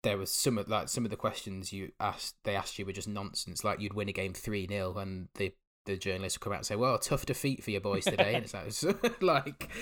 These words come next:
it's those little things that they've really sort of, they've really, uh,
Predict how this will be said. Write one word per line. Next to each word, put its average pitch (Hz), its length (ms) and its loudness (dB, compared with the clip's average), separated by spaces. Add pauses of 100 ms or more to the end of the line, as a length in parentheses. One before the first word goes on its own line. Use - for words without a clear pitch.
(240)
it's 160 160 6
those 170 240 6
little 147 160 4
things 135 300 4
that 117 100 0
they've 123 140 2
really 120 220 6
sort 113 280 2
of, - 60 -16 (280)
they've 113 200 4
really, 107 200 4 (220)
uh, 101 240 0